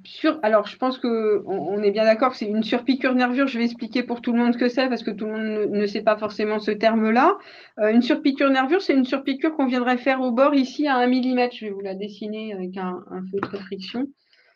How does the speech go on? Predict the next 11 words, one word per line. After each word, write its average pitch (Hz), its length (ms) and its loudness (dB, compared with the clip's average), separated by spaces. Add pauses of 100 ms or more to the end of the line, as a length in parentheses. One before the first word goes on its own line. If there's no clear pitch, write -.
(680)
C'est-à-dire 196 240 2
que 208 80 4
là, 233 300 6
en 226 60 4
fait, 247 500 0
on 202 120 4
viendrait 202 480 2
ici 247 440 2
à 240 60 6
la 196 120 4
machine 196 680 2